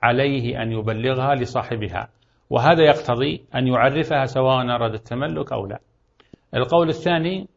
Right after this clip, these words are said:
أنه إذا أخذها للتملك وجب التعريف، وإن أخذها لحفظها لصاحبها لم يجب عليه التعريف. وهؤلاء يرون أن سبب التعريف، أن التعريف قصد منه الشارع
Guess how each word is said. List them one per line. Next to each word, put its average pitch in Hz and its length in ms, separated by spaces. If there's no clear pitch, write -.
أنه 147 340
إذا 147 340
أخذها 147 460
للتملك 139 600
وجب 131 260
التعريف، 90 520
وإن 139 240
أخذها 127 520
لحفظها 120 600
لصاحبها 139 720
لم 180 220
يجب 120 300
عليه 127 560
التعريف. 107 480
وهؤلاء 147 500
يرون 135 460
أن 135 280
سبب 160 360
التعريف، 117 640
أن 117 160
التعريف 117 760
قصد 147 340
منه 127 400
الشارع 147 800